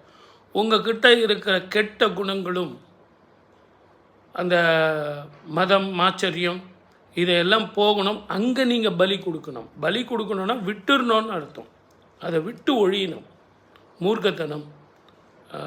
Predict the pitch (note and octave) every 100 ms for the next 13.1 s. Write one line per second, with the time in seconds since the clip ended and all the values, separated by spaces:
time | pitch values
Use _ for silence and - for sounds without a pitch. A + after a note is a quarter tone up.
0 | D3 C#3 C3 C3 G3 A3+ A3 F#3 F#3 F3+
1 | F3+ A3 G#3 F#3 F3+ F3+ F3+ D#3 D3+ D#3
2 | F#3 D#3+ F#3 F3+ E3 D#3 D3 C#3 B2+ B2
3 | A#2+ - _ _ _ - _ _ E3+ F#3+
4 | F3+ F3+ F3+ G3 G3 F3 D3+ C#3 C#3+ A#2+
5 | _ - F3 G3 G3 A#3+ C#4+ B3 G#3 F3+
6 | F#3 G#3 A3 G3 F#3 A3 A#3+ B3+ F#3 F#3+
7 | G#3+ G3 E3+ - - - - - A3 B3
8 | A3 G3+ F#3 F3+ G3+ F#3+ E3 G#3 F#3+ F#3+
9 | F3 E3+ G#3+ F3+ D#3 D#3+ F3 A3 B3 A#3+
10 | G#3 G#3+ A#3+ A3 A#3 A#3+ - - _ _
11 | _ _ _ _ E3 D#3+ D3+ D3 C#3+ -
12 | _ _ F3+ G#3 B3 B3+ G3+ - - B3+
13 | D4